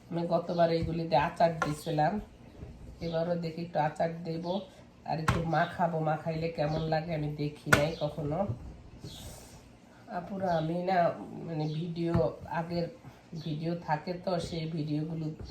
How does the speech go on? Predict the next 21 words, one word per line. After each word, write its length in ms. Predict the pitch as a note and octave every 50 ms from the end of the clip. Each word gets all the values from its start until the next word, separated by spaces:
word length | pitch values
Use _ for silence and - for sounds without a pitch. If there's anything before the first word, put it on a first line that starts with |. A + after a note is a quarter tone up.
| - - -
ছাড়ি, 340 | D#3 D3+ D3+ D#3 D3+ D3 D3 - - - - - - - - -
যখন 220 | G#3+ G#3+ A3 A3 A3
সময় 340 | - - G3 G3+ G3+ G3+ G3
পাই 120 | G3 G3 F#3+ -
তখনই 320 | F#3+ F3 - F#3 F3+ F#3
আমি 160 | F3+ F3 F3 E3+
ভিডিও 360 | D#3+ D3 D3+ D#3 D#3+ E3+ E3
করি। 320 | E3 - D#3+ C#3+ D3 C#3 - - - - - - - - - - - - - - - - - - - - - - - - - - B2+ - -
আর 400 | E3+ - D#3 D#3+ D#3 D3+ D#3 D#3 D#3+ -
পুরানো 380 | F#3 F3 F3 F3 E3+ E3+ E3 E3
ভিডিওই 440 | D#3 D#3 D#3+ E3+ F3 E3+ E3 E3
মাঝে 280 | E3 D#3+ D#3 D#3 D#3 D#3
মধ্যে 320 | D#3 D#3 D3+ D#3 D#3 D#3
ছাড়ি, 260 | D3+ - D#3+ D3 D3 D3 -
সাথে 240 | E3 D#3 E3+ - D#3+
সাথে 280 | - E3 E3 - - E3+
ভিডিও 320 | D#3+ D#3 D#3 D#3+ E3 E3
খুব 240 | E3 - F#3+ F3 - - -
কম 360 | - F3+ F3 F3 F3+ F3+ F3
ছাড়া 340 | - - E3+ D#3+ E3 E3 F3
হয়, 340 | E3+ E3+ D#3+ D#3+ D#3+ E3